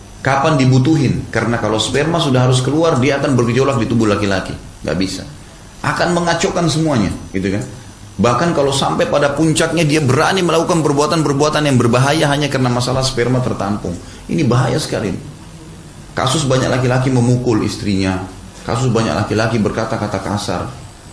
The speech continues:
Kalau ditelusurin, ter-, permasalahannya cuma satu, biologisnya bermasalah dengan istrinya. Karena masalah itu,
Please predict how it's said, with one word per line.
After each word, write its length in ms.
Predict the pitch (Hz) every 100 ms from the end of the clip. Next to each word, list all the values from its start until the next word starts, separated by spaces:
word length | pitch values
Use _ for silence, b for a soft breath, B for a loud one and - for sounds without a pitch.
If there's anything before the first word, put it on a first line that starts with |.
| - -
Kalau 160 | 165
ditelusurin, 720 | 170 165 180 175 214 214 196
ter-, 240 | - 185 -
permasalahannya 560 | 196 180 170 180 208
cuma 240 | 196 165 151
satu, 400 | 156 147 - 110 - - -
biologisnya 640 | 107 123 123 131 147 143
bermasalah 480 | 120 110 117 131 127
dengan 160 | - - 123
istrinya. 400 | - - - - - - - - - - - -
Karena 160 | 240
masalah 320 | 254 - 196
itu, 240 | - -